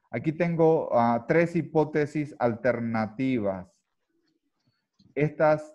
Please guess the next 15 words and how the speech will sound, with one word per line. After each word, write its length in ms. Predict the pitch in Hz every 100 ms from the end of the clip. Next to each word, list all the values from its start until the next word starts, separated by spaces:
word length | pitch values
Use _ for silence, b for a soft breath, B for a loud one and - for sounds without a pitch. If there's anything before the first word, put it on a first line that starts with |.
| _
tres 300 | 139 143 143
hipótesis 680 | 127 135 135 139 135 135 123
alternativas 1120 | 120 110 120 117 113 110 135 139 135 147 160 -
yo 220 | 123 131
debo 680 | 127 127 123 127 127 - -
trabajar 840 | 120 110 107 107 117 117 123 - _ _ _ _ _ _
la 280 | 110 110 -
cual 300 | 127 127 127
estoy 460 | 113 - 127 123 123
planteando 960 | 123 113 110 107 113 123 131 127 127 -
en 260 | 113 107
mi 160 | 110 101
hipótesis 760 | 104 - 120 120 120 120 110 104
de 140 | 101
investigación. 1160 | 101 101 101 101 104 104 101 - 165 143 104